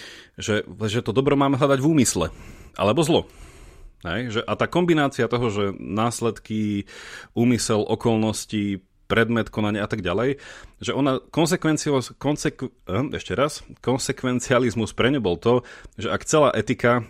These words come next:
je iba o následkoch. A, a to bol vlastne v niečom ten ranný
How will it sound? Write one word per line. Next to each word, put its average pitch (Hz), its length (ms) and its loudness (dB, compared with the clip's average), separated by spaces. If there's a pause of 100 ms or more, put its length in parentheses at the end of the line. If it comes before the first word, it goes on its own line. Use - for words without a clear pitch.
je 120 80 0
iba 110 240 0
o 101 100 0
následkoch. 87 720 -6 (240)
A, - 80 -12
a - 240 -8
to 165 80 0
bol 165 160 2
vlastne 139 240 0
v 131 100 0
niečom 135 220 -2
ten 123 160 0 (240)
ranný 120 920 2